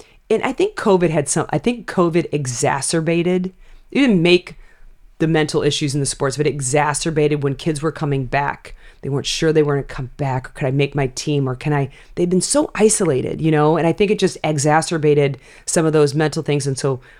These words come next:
what parents already saw, what coaches already saw, they just saw more of,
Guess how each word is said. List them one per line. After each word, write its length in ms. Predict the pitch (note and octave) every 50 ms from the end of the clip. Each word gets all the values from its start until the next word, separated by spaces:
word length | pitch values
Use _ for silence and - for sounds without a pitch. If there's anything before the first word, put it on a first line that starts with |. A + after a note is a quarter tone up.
| _ _
what 160 | - G3 F#3 -
parents 280 | A3+ D#4+ G4+ F#4+ C4+ -
already 240 | F3 D#3 D3 D3
saw, 540 | C#3+ - - C#3 C#3+ C#3+ C3+ C#3+ D3 D#3 D#3+ - -
what 160 | E3+ E3+ -
coaches 320 | - G#3 A3 - - F3+
already 180 | F3 D3 C#3+ B2+
saw, 540 | B2 - - B2+ C3 B2+ C3 C#3+ D#3+ F3+ - - - - - _ _ _ -
they 180 | - C#3 E3+
just 160 | E3 D#3 D3 -
saw 160 | F3 D3+ D3
more 280 | D3+ D3+ C#3+ C#3+ C#3
of, 520 | - D3 D3 C#3+ - - - - - -